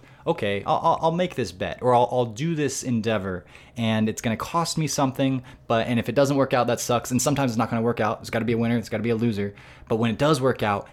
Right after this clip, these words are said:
that feels correct and right and worth doing again and again and again because it, you know, releases the right chemicals in my brain and such. That's where you wanna aim,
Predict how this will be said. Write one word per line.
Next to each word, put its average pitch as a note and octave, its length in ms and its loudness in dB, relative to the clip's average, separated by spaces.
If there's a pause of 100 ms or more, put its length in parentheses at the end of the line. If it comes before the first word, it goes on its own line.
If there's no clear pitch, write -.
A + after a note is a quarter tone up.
that A#2+ 400 -2
feels A2+ 520 -4
correct - 540 -6
and F#2+ 300 -6
right A2 280 0
and G2 160 -8
worth G#2 460 -2
doing A2+ 300 0
again G#2+ 300 0
and G2+ 120 0
again G#2 220 -2
and G2 120 -2
again G#2 360 0
because F#2+ 260 -8
it, F#2+ 220 -10
you G#2+ 100 -6
know, F2+ 100 -8
releases G2+ 480 -6
the G#2 100 -4
right A2+ 180 -2
chemicals A#2 420 -2
in G#2 60 -4
my G2 100 -2
brain A2+ 340 2
and G#2 140 0
such. F2+ 320 -8 (320)
That's A#2 540 -2
where G#2 180 -2
you G2+ 160 -2
wanna G2+ 300 -2
aim, G2+ 420 -4